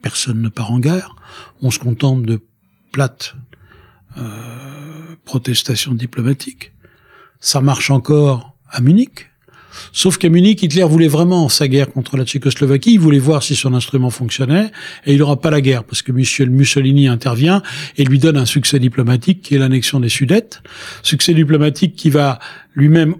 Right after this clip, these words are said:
outrepasser, et c'est là qu'il commet sa première erreur fondamentale, à savoir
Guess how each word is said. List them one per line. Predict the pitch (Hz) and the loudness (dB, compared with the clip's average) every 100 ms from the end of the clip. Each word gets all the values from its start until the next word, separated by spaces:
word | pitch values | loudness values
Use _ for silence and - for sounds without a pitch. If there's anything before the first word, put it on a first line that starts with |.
| - | 0
outrepasser, | 247 - - - 147 - | 0 2 -2 0 0 0
et | 226 | 2
c'est | 170 - | 2 2
là | 160 | 0
qu'il | 160 160 | 0 0
commet | 147 160 | 2 2
sa | 160 147 | 0 -2
première | - 151 143 | -2 0 2
erreur | 135 131 135 170 170 _ | 2 2 2 0 -4 _
fondamentale, | - - 151 139 127 120 117 - _ _ _ - - - - - _ _ _ _ | -10 -4 -2 -2 -2 -6 -10 -16 _ _ _ -20 -18 -16 -16 -20 _ _ _ _
à | - | -6
savoir | - 135 123 151 147 - | -2 0 0 0 -2 -8